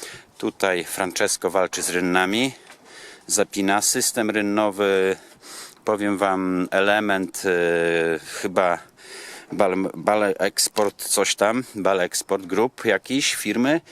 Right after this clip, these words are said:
e, nie za bardzo jest, taki sobie.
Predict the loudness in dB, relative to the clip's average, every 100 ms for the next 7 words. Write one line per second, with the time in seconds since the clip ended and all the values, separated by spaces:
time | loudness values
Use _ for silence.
0 | -20 -18 -16 -4 0 2 2 2 2 2
1 | 4 4 2 2 2 2 -2 -8 -16 -20
2 | -14 -2 -2 0 0 0 0